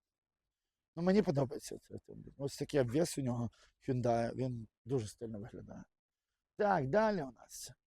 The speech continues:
Grand Scenic чи Escape? Що там у нас? Escape, Espace, <laughs> Escape, говорю. Espace. Escape — це така кнопочка, яка збивала всі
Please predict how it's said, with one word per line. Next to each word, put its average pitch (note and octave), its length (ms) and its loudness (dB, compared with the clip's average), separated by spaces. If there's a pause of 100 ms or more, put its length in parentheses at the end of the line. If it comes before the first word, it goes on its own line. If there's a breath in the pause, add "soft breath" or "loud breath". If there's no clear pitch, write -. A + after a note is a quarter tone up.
(120)
Grand F#3+ 520 0
Scenic F#3 380 0 (300)
чи F3 120 2
Escape? D3+ 440 0 (1000)
Що D#3+ 140 0
там B2 160 -6
у A#2+ 40 -10
нас? - 200 -10
Escape, F#3+ 540 4 (220)
Espace, F3+ 680 4
<laughs> - 60 4
Escape, C#3 340 0
говорю. A2+ 340 -4 (340)
Espace. G#3+ 800 8 (340)
Escape — - 380 4
це - 120 -10
така E3+ 160 -2
кнопочка, - 480 -2
яка C3 160 2
збивала C#3 300 6
всі C3+ 340 2